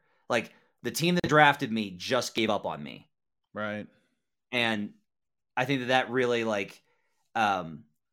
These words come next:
Speaker 1: that really changed things. <laughs> Sean mentions, yeah, I will say, uh, the only thing we'll talk about a little bit more. You mentioned Boogie, who has been great, who not has been great, was good tonight and has, like, getting
Speaker 2: Has
Speaker 1: healthier.
Speaker 2: he's had an impact even when he was not great.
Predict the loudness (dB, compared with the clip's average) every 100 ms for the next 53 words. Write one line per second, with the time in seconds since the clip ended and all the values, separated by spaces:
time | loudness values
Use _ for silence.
0 | -4 -2 0 0 -2 -4 -8 -8 -10 -12
1 | -14 -12 -8 -6 -2 2 2 2 -2 -4
2 | -4 -6 -10 -20 -20 -20 _ 6 6 8
3 | 4 2 2 0 0 -2 -2 -4 -8 0
4 | 2 4 2 0 -4 -6 0 4 4 4
5 | 2 0 -4 -8 -4 -4 -4 -4 -4 -4
6 | -8 -14 _ -8 -6 -6 -6 -6 -6 -8
7 | -8 -10 -14 -4 -4 -4 -10 -12 -14 -14
8 | -14 -8 -4 -2 2 2 2 _ _ -10
9 | -6 -4 -6 -10 _ -10 -6 -6 -6 -4
10 | -2 -2 -4 -20 _ 0 6 10 10 10
11 | 8 6 4 4 4 4 0 -4 0 0
12 | 0 -4 -6 -4 -2 -2 -2 0 -2 -2
13 | -6 -2 -2 -2 -4